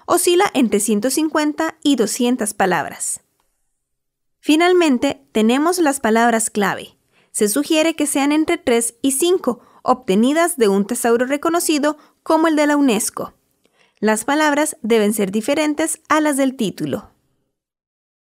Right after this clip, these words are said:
Parte dos. A la hora de escribir un artículo, el formato I M R I D es el recomendado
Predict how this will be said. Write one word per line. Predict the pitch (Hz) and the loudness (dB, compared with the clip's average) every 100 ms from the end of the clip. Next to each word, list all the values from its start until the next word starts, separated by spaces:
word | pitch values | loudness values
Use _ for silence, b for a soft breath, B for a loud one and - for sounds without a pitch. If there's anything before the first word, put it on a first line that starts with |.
| - | -2
Parte | 339 339 330 | 0 0 0
dos. | 220 175 - - - _ _ _ _ _ - | 2 2 0 -8 -10 _ _ _ _ _ 0
A | 214 | 2
la | 208 196 | 4 4
hora | 233 277 262 | 4 2 2
de | 202 | 2
escribir | 196 - 190 202 | 0 -2 0 0
un | 214 | 0
artículo, | 294 381 330 294 240 247 262 B - | 0 -2 -4 -2 -2 -2 -4 B -4
el | 285 | -2
formato | 269 311 339 349 240 - | 0 0 0 0 0 -2
I | - 294 - | -2 -4 -2
M | 208 214 214 226 | 0 2 2 2
R | 269 | 0
I | 285 330 | 0 0
D | 349 320 - | 0 0 -2
es | 359 370 | -4 -2
el | 403 | -2
recomendado | 392 381 381 370 302 240 240 | -2 0 0 2 2 2 0